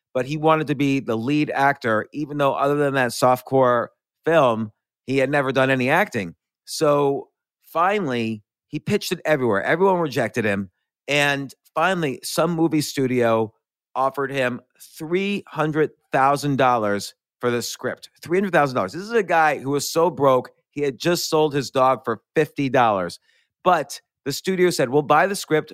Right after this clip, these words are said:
but we don't want you to be involved. We don't want you to be the director. We don't want you to be the lead. We don't want you to be an actor in it. We just wanna buy the script." So he turned down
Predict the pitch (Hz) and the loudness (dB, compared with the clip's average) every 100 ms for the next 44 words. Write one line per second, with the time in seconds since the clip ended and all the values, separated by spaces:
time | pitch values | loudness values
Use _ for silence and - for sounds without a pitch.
0 | - 131 120 135 - 147 151 131 147 123 | -8 -4 -2 -4 -2 0 0 0 -4 -2
1 | 131 127 127 120 110 95 107 131 143 139 | -4 -2 -2 0 0 2 0 0 0 -2
2 | 120 113 110 104 147 185 196 190 156 _ | -2 -2 -2 0 2 2 2 0 -2 _
3 | - 120 131 131 131 120 123 113 113 147 | -6 -2 0 0 -2 0 2 2 2 4
4 | 165 165 139 123 123 127 117 113 113 127 | 6 6 2 2 2 2 0 2 2 2
5 | 160 165 160 160 - 123 - 147 147 135 | 2 2 2 2 0 -4 0 0 2 2
6 | 135 120 123 117 110 - 113 - - _ | 2 2 2 0 -4 -2 -2 -2 -14 _
7 | _ _ - - 185 165 117 98 _ _ | _ _ -12 -2 4 4 4 -2 _ _
8 | _ _ 139 123 - 185 170 170 165 143 | _ _ -8 -8 -6 0 2 4 2 -4
9 | - _ _ - 151 139 139 135 131 | -12 _ _ -2 0 2 2 0 -2